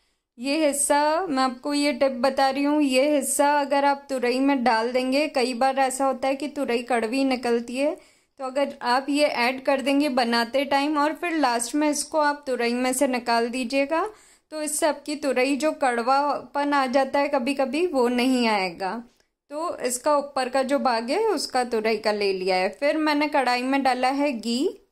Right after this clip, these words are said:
घी में हमने डाला है हींग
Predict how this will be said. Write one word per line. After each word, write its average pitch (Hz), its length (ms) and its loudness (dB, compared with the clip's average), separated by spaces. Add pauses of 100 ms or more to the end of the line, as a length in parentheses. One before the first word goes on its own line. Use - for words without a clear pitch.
(3250)
घी 262 120 -8
में 277 140 0
हमने 269 280 2
डाला 254 300 0
है 277 260 0
हींग 269 460 0